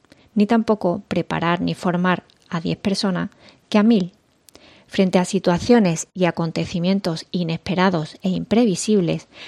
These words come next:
concentra la mayor parte de tu atención en tus fortalezas y cuando caigas en mirar a tus debilidades, encuentra la forma de poder mejorar en ello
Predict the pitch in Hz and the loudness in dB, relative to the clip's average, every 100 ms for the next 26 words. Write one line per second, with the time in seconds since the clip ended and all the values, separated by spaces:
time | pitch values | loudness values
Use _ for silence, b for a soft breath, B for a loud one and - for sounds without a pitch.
0 | B - 196 - 226 226 262 240 190 170 | B 0 0 2 0 2 2 2 2 2
1 | 202 - 214 226 170 160 208 208 180 165 | 0 2 0 0 0 0 0 -2 -4 -4
2 | - 175 185 - 220 226 226 - 185 - | -4 -4 -4 0 0 2 0 0 0 0
3 | 160 180 - - - - B B B _ | 0 0 0 -6 -12 -14 B B B _
4 | - 175 170 170 170 165 - 202 196 180 | -4 -4 0 0 0 0 2 4 4 2
5 | 175 165 165 170 170 190 185 196 202 196 | 0 -2 0 0 0 -2 0 2 4 4
6 | 170 170 180 - B B 185 - 202 240 | 4 0 -4 -10 B B -4 0 2 4
7 | 247 233 - 220 208 180 165 165 - 160 | 6 4 2 0 0 0 -2 -4 -4 -2
8 | 175 202 226 - 165 175 233 233 180 165 | 2 2 2 0 0 0 2 0 0 -2